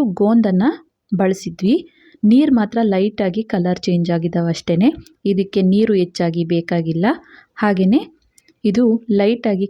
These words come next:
ಕಲರ್ ಚೇಂಜ್ ಆಗುತ್ತೆ ನೀರು, ಆದ್ರೆ ಈ ರೀತಿ ಜೆಲ್ಲಿ ಫಾರ್ಮ್ ಆಗಲ್ಲ. ನಿಮ್ಗೆ ಈಸಿಯಾಗಿ ಗೊತ್ತಾಗ್ಬಿಡುತ್ತೆ ಇದ್ರಲ್ಲಿ ಬಾದಾಮ್ ಗೋಂದ್ ಯಾವ್ದು,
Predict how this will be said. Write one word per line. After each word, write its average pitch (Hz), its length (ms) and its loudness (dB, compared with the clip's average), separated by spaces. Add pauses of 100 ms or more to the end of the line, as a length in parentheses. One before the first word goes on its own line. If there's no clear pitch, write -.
ಕಲರ್ 202 320 -2
ಚೇಂಜ್ 196 300 0
ಆಗುತ್ತೆ 180 400 -4
ನೀರು, 190 240 2 (480)
ಆದ್ರೆ 180 240 0 (100)
ಈ 220 120 2
ರೀತಿ 185 200 -2 (140)
ಜೆಲ್ಲಿ 202 300 0
ಫಾರ್ಮ್ 175 260 0
ಆಗಲ್ಲ. 170 260 0 (560)
ನಿಮ್ಗೆ 202 260 2 (220)
ಈಸಿಯಾಗಿ 262 520 2 (280)
ಗೊತ್ತಾಗ್ಬಿಡುತ್ತೆ 170 680 -2
ಇದ್ರಲ್ಲಿ 170 360 0 (500)
ಬಾದಾಮ್ 180 400 0
ಗೋಂದ್ 175 280 -4
ಯಾವ್ದು, 170 260 0